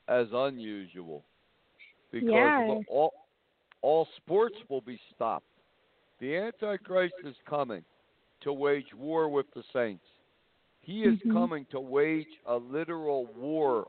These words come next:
Speaker 1: on planet Earth, to, to, to erase Christianity, every trace of Christianity, a-, and every person that follows it from the face of planet Earth. That's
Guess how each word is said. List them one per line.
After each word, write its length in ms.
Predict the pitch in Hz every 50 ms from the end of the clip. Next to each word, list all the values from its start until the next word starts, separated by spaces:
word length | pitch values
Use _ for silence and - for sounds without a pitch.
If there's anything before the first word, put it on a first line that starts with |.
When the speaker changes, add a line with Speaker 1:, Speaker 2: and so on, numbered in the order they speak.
| -
Speaker 1:
on 200 | - 127 131 123
planet 440 | 110 - - 135 139 135 131 127 123
Earth, 240 | 117 117 107 98 - _ _ _ _ _ _ _ _ _ _ _ _ _ _ _ _ _ _ -
to, 220 | 135 131 127 117 - _ _
to, 200 | - 131 131 - - _ _ _ -
to 160 | 143 143 143
erase 400 | 131 127 123 131 147 160 180 180 - - - -
Christianity, 1040 | - - 180 214 208 - - - 180 185 175 165 156 147 127 107 - 104 101 90 - _ _ _ _ _ _ _ _ _ _ _ _ _ _ _ _ _ _ _ _
every 420 | 151 175 190 202 196 220 220 214 208 220 214
trace 240 | 170 180 185 185 180 185 180
of 120 | 147 - _
Christianity, 920 | 151 165 160 143 - - - 143 139 135 131 123 113 107 101 101 95 - _ _ _ _ _ _ _ _ _ _ _ _ _ _ _ _ _ _ _ _ _ _ -
a-, 220 | 131 135 131 123 - - _
and 240 | - - 135 131 127
every 380 | 131 143 156 156 156 165 165 151
person 460 | - - 151 156 156 139 - - 139
that 180 | 135 131 - _
follows 380 | - 131 131 131 127 123 117 107 -
it 140 | 117 110 - _
from 180 | - 117 113
the 100 | 110 107 101 - -
face 200 | 135 135 131 123 - -
of 140 | 123 110 _
planet 420 | - - 127 123 120 117 113 113
Earth. 220 | 107 107 107 95 90 _ _ _ _ _ _ _ _ _ _ _ _ _ _ _ _
That's 260 | - 135 151 165 -